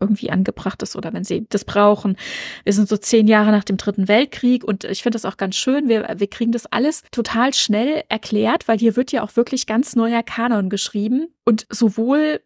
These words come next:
Leute, die irgendwie mal so in den Film reingestolpert sind, als auch Fans des Franchises werden hier so richtig gut abgeholt, ne? Also eben auch zu sagen, ah, das ist ein totaler Schwachpunkt in der Geschichte. Hier greifen die Borg an.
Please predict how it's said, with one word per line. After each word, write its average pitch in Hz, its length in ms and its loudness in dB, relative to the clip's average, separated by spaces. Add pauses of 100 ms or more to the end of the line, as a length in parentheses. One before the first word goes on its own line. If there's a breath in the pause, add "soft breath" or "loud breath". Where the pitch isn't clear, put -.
Leute, 233 540 2
die 240 420 -2
irgendwie 226 480 -2
mal 220 300 2
so 226 180 2
in - 80 0
den 240 140 6
Film 240 240 4
reingestolpert 226 720 0
sind, 233 300 0
als 220 260 0
auch - 80 -8
Fans 226 640 -2
des 226 200 -2
Franchises 214 760 -2
werden 202 140 0
hier 214 160 4
so - 100 -4
richtig 220 320 -4
gut - 180 -4
abgeholt, 160 800 -4
ne? 208 200 0
Also - 220 0
eben 185 240 -4
auch 196 140 0
zu - 160 -6
sagen, 196 420 2
ah, 220 220 4
das 214 160 -4
ist 214 120 -8
ein 196 60 -6
totaler 214 400 -4
Schwachpunkt - 640 -2
in 190 100 -2
der 196 120 0
Geschichte. - 440 -2
Hier 214 240 2
greifen 214 400 -2
die 196 100 0
Borg 185 360 2
an. 214 160 4